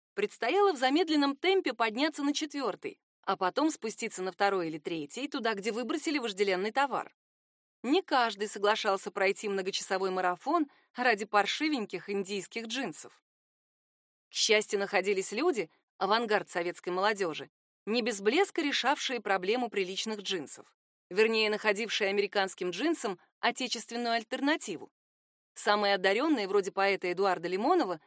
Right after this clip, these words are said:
талантливые во всем и в творчестве, и в ремесле, научились шить джинсы не хуже американских.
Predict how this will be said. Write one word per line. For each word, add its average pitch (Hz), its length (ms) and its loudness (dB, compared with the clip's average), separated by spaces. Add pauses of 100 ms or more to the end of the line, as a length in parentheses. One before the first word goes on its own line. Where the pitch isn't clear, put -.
(180)
талантливые 180 640 0
во 190 120 0
всем 170 280 -6
и - 20 -14
в - 40 -14
творчестве, 175 520 -6
и 165 40 -8
в 165 40 -10
ремесле, 220 460 -2 (320)
научились 285 540 2
шить 311 320 -2
джинсы 269 420 0
не 247 120 -2
хуже 220 340 -4
американских. 208 800 -4